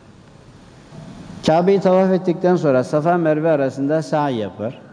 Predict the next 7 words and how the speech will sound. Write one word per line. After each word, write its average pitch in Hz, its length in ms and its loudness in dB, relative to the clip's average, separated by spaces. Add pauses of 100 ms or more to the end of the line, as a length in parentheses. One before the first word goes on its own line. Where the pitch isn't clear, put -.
(1500)
Bunu 185 160 2
yaptıktan 160 560 0
sonra 123 260 -4
tıraş 160 340 -6
olup 180 280 -8
ihramdan 127 460 -4
çıkar. - 360 -16